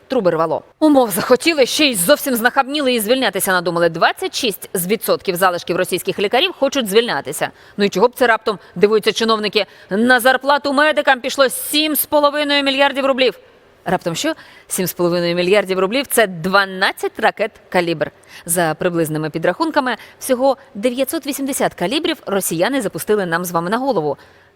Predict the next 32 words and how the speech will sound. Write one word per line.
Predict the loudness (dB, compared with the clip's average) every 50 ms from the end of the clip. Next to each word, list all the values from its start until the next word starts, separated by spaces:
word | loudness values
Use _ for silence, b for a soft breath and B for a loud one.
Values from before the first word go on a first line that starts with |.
| -8
На | -2 0 0 2
зарплату | 2 0 -2 0 0 0 0 0 -2 0
російських | 2 0 0 0 -2 -4 -6 -6 -6 -8 -10 -8 -4
медиків | -6 -4 -4 -4 -2 -2 -2 -2 -4 -4
ділити | -2 0 0 0 0 -2
будемо? | -2 -2 -2 -2 -4 -6 -12 _ _ B B B B B B
Е, | 2 2 2
тобто | 0 -2 0 2 2 2 2 0
медики | 0 0 2 2 2 2 0 0 2 0 2
безсовісні | 2 2 0 2 2 2 2 2 0 -2 -4 -4 -4 -2
могли | 0 0 2 2 2
б | 0
прикупити | 2 0 0 2 0 -2 0 0 0 0 0 0
на | 0 -2
свої | 0 0 -2 -2
зарплати | 0 0 0 2 2 -2 -2 -2 -4
ще | -2 2 2 2
дванадцять | 2 2 2 2 0 0 -2 0
ракет, | 0 0 0 0 -2 -2 _ _ -2
так? | -2 -2 -2 _ _ _ _ B B B B B B B
Ну | 0 0
і | 0
щоб | 2 0 -2 2
медики | 2 2 2 0 -2 -4 -4
ці | -2 -2 0
не | 2 2 2
думали, | 2 0 -2 0 0 0 0
що | 0 0 0
вони | 0 0 0
прям | 2 2 0 0 0
сильно | -4 2 2 2 2 2 0 0
потрібні, | 0 0 2 2 -2 0 0 -2